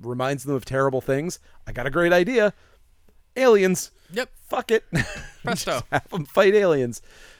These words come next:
Speaker 1: Ugh, boo.
Speaker 2: Yeah.
Speaker 1: Oh, well. Anyway, that's my opinion. I welcome yours.
Speaker 2: Yep, and you got mine,
Speaker 1: Copyright
Speaker 2: too.
Speaker 1: Fred Nutter, nineteen eighty-two. <laughs>
Speaker 2: Ah, Fred.
Speaker 1: That's a, <laughs> that's a regionalism that
Speaker 2: Yep.
Speaker 1: only people from this, uh,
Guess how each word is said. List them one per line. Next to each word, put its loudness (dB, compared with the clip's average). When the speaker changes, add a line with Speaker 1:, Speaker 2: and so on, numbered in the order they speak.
Speaker 1:
Ugh, -2
boo. -10
Speaker 2:
Yeah. -4
Speaker 1:
Oh, -4
well. -8
Anyway, 2
that's 0
my 2
opinion. 0
I -4
welcome -8
yours. -12
Speaker 2:
Yep, -10
and -12
you -10
got -12
mine, -16
Speaker 1:
Copyright 4
Speaker 2:
too. -20
Speaker 1:
Fred 0
Nutter, -2
nineteen -6
eighty-two. -2
<laughs> -20
Speaker 2:
Ah, -8
Fred. -12
Speaker 1:
That's 0
a, 2
<laughs> -18
that's 2
a 6
regionalism 0
that -2
Speaker 2:
Yep. 2
Speaker 1:
only 4
people 0
from -6
this, -8
uh, -10